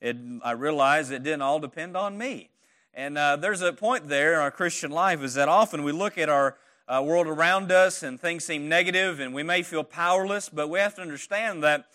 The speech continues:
it doesn't all depend on me. It doesn't all depend on us. The truth is, we're not powerless. In fact, as Christians, we are the most powerful people in this world.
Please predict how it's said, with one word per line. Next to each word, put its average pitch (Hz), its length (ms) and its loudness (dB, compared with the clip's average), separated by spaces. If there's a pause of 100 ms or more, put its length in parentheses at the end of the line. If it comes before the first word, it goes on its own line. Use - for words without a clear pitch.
(300)
it 160 80 -10
doesn't 170 240 2
all 160 160 2
depend 156 540 -6
on 131 200 -2
me. 151 340 -12 (440)
It 143 60 -14
doesn't 185 180 4
all 175 200 4
depend 190 340 0
on 196 160 4
us. 233 500 0 (460)
The 160 80 2
truth 240 400 4
is, 208 560 8 (200)
we're 196 220 8
not 233 300 8
powerless. 220 800 4 (360)
In 180 140 2
fact, 220 400 8
as 190 180 6
Christians, 180 680 4
we 196 160 0
are 226 100 6
the 180 120 0
most 175 260 0
powerful 190 480 2
people 147 340 -6
in 170 100 -10
this 180 200 -16
world. 165 400 2